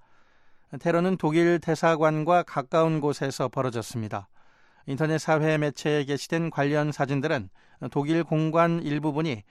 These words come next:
폐허가 된 모습을 보여줬습니다.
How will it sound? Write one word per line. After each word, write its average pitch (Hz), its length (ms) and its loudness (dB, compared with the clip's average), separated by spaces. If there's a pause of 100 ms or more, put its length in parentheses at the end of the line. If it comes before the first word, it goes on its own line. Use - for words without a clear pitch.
(180)
폐허가 165 460 0
된 151 260 0
모습을 135 600 -4
보여줬습니다. 113 840 -6